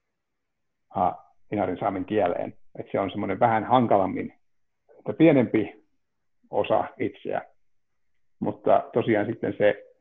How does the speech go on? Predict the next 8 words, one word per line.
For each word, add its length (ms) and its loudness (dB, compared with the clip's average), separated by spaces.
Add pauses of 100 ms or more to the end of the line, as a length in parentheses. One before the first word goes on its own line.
(140)
ehkä 160 -12
suurin 360 10
osa 240 2
itseä 540 2 (460)
on 160 -8
tosiaan 380 -2
se, 140 2
että 300 -6